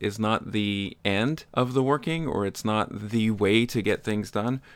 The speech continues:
We have, still have a lot of pros-, of responsibilities because the bind rune is just part of the process. It's one of our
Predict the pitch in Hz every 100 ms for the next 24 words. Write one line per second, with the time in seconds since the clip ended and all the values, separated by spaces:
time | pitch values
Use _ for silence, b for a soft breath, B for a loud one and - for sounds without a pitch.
0 | B 123 123 117 - - 131 123 110 104
1 | 101 98 - 95 98 - 98 95 92 -
2 | - 101 - 98 92 - 139 151 113 107
3 | 110 101 - 95 - - 120 131 110 104
4 | - 101 - - 107 95 98 - 104 104
5 | 87 82 - - - 110 120 110 101 98